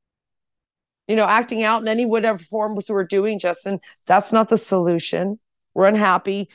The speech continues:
We can't be of real help to anyone. B-, basically, The Walking Dead. And then I like to roll into page four twenty-eight, and then we'll get back in here real quick. So I'm armed with the facts and help. What do you do? You work a twelve-step program, but I want to arm the person.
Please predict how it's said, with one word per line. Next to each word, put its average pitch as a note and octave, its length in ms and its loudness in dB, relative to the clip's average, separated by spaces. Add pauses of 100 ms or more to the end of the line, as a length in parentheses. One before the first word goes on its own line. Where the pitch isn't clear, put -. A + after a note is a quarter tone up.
(140)
We F3+ 100 -6
can't F#3+ 300 2
be A3 100 4
of F3+ 140 4
real G3+ 160 4
help G#3 200 2
to G3 60 -2
anyone. F#3+ 280 -2 (360)
B-, F3+ 140 -2
basically, A#3+ 540 6
The F#3+ 180 4
Walking F#3 580 2
Dead. E3 380 0 (480)
And G3 160 -2
then A#3 100 -2
I A#3+ 60 -2
like A3+ 200 -2
to G#3+ 80 -6
roll G#3 220 0
into F#3 140 -6
page F#3 260 -6
four F3+ 240 -4
twenty-eight, E3+ 420 -2
and B2 100 -8
then D#3+ 100 -4
we'll E3 80 -2
get E3 180 -4
back E3 240 2
in E3 120 0
here D#3 200 -2
real D#3 160 -2
quick. D#3 360 -6 (260)
So - 120 2
I'm F#3+ 100 4
armed F#3+ 220 4
with F#3+ 120 -4
the E3+ 80 -6
facts F3+ 460 0
and D#3 120 -8
help. F#3 320 0
What F#3 120 -2
do G3+ 40 -6
you F#3 160 -6
do? F3+ 260 0 (220)
You F#3+ 100 0
work G3+ 240 2
a E3+ 40 -4
twelve-step F3 520 2
program, E3+ 460 -2
but E3+ 100 -4
I F3 60 0
want F#3 180 0
to F3 120 -6
arm F#3+ 200 0
the F3 80 -10
person. F#3 440 -10